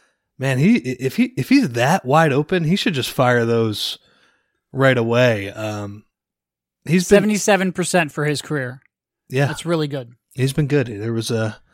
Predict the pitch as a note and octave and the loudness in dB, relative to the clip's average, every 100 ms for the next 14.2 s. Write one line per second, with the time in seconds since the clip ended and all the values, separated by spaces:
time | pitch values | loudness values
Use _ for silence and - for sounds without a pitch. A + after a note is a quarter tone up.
0 | _ _ - A#2+ C3+ D3 C#3+ F3+ E3 B2+ | _ _ -10 -2 0 2 4 6 6 4
1 | A#2+ A#2+ - B2 B2 A#2+ - B2 A#2+ A#2 | 2 -2 0 0 0 0 0 2 2 4
2 | A#2+ A#2+ A#2 A#2 - C3+ B2+ C3 C#3+ D3 | 4 4 2 -2 -6 -2 0 0 2 2
3 | C3 A2+ A#2 A#2+ G#2+ G#2 - B2 A2+ A2 | 2 -2 -4 -4 -4 -6 -8 -6 -6 -6
4 | G#2 - _ _ _ - F3+ F3+ E3 D3+ | -10 -14 _ _ _ 0 2 6 6 6
5 | C#3+ C#3 C#3 C3+ C3 B2+ A#2+ A#2 A#2+ - | 4 2 4 2 4 2 0 -2 -2 0
6 | A#2+ C3 C3 D#3 E3 F#3+ - - C3 A#2 | 2 2 2 2 0 -2 -6 -4 0 0
7 | A2+ C#3+ B2 B2+ A#2+ B2+ A#2+ A2+ A#2+ - | 0 -2 0 0 0 0 0 -2 -2 0
8 | D3 D#3 D#3 F3+ G3+ _ _ _ _ _ | 2 2 4 2 0 _ _ _ _ _
9 | - C3 A#2 - - _ _ _ _ _ | -2 0 0 -4 -20 _ _ _ _ _
10 | D3+ - F3 E3 G3+ G3 G#3 F3 D#3+ E3 | -8 -2 -2 0 0 2 0 2 2 2
11 | D3+ D3+ C#3 C3+ D3+ F3+ E3+ - C#3+ C3 | 0 -2 2 2 2 2 -2 -4 0 2
12 | C3 C3+ C3+ C#3 B2 C3+ D#3+ E3 D3+ - | 2 4 4 2 2 2 2 0 -6 -14
13 | C#3+ _ _ B2 B2 C3+ C3+ - B2+ G#2 | -18 _ _ -2 0 2 0 -2 -4 -4
14 | G2+ - | -8 -18